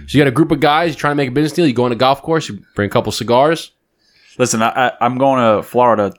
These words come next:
Speaker 2: mm, tomorrow night. Everyone's like, "You ever want pack yet? What are you guys bringing?" I said, "Listen, all I packed last night, I packed last night." I said, "All I packed was cigars.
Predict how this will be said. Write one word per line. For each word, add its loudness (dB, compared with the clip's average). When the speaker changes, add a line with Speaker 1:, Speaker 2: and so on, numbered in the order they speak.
Speaker 2:
mm, -4
tomorrow -2
night. 0
Everyone's -4
like, -4
"You -2
ever 0
want -2
pack -4
yet? -2
What 0
are 0
you 0
guys -2
bringing?" -2
I -4
said, -4
"Listen, -6
all -2
I 2
packed -2
last -4
night, -6
I -4
packed -6
last -4
night." -8
I -14
said, -8
"All 2
I 2
packed -2
was -10
cigars. -6